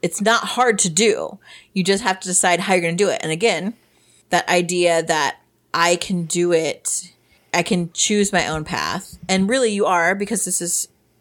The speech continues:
a game where you have a deck of cards that you pull your actions from. And you can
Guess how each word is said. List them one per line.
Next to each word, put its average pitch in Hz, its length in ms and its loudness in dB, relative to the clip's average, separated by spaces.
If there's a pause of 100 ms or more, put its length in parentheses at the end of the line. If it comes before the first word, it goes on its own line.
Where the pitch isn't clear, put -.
(120)
a 175 40 0
game 165 240 2
where 160 120 0
you 160 120 0
have 165 320 2
a 165 60 -2
deck 151 220 -2
of 156 80 -4
cards 147 480 -2 (580)
that 151 440 0
you 160 300 -4 (100)
pull 175 200 2
your 156 120 4
actions - 400 -4
from. 151 500 -2 (920)
And 175 160 2
you 180 60 0
can 254 200 0